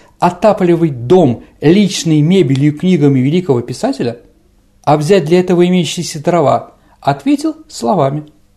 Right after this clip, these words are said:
«Дрова нам не нужны. Мы сожжём всё, что связано с именем вашего Толстого». Конец цитаты. Может быть, сам Гудериан и белый, и пушистый, хотя, конечно, это не так,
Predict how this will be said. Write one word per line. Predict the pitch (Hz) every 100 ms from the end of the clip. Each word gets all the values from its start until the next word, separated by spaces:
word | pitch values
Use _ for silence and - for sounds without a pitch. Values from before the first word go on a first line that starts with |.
| _ _ _ _ _ _
«Дрова | 131 147 151 165 226 285 - -
нам | 139 180 247 - -
не | 175
нужны. | 254 254 214 202 208 - _ _ _ _
Мы | 135 220
сожжём | 247 269 233 277 285
всё, | - - 190 190 - _
что | - -
связано | 147 170 214 233 240 247 -
с | - -
именем | 226 269 285 277 - _
вашего | 127 165 247 254
Толстого». | 220 147 143 - 147 135 143 - _ _
Конец | - 131 208 269 - _
цитаты. | - - 185 104 - - _ _ _ _ _ _ - -
Может | 214 233
быть, | 214 226
сам | - 226 214 -
Гудериан | 151 180 208 220 214 -
и | 180
белый, | 170 220 208 202
и |
пушистый, | 190 220 - 254 - - - - _
хотя, | - 190 175
конечно, | 143 143 123 -
это | 139 135
не | 135 147
так, | - -